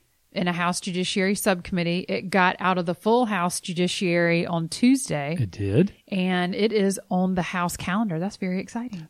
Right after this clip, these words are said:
Speaker 2: That is exciting. And, uh, Subcommittee Chairman Representative Jay Jordan from Florence, when I saw him the other week, uh, he made the comment, maybe I mentioned it on the podcast last
Speaker 1: Could
Speaker 2: week.
Speaker 1: have.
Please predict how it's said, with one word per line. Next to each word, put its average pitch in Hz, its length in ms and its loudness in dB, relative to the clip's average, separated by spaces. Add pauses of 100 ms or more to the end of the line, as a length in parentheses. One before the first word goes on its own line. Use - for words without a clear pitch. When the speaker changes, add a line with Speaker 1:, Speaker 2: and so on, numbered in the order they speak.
Speaker 2:
That 143 180 10
is 165 200 8
exciting. 143 540 4
And, 120 460 2
uh, 113 320 2
Subcommittee 131 500 0
Chairman 127 380 0
Representative 117 480 0
Jay 117 220 4
Jordan 131 400 2
from 120 200 -2
Florence, 131 460 -4
when 120 100 -4
I 107 80 -2
saw 117 280 0
him 117 100 0
the 113 140 0
other 113 160 2
week, 120 280 2
uh, 120 100 -4 (640)
he 127 120 0
made 123 180 4
the 117 60 2
comment, 127 260 0
maybe 147 200 4
I 107 60 6
mentioned 110 340 2
it 107 140 -2 (760)
on 131 100 2
the 107 60 0
podcast 113 520 -2
last 107 140 -4
Speaker 1:
Could 202 120 2
Speaker 2:
week. 196 100 2
Speaker 1:
have. 170 220 -2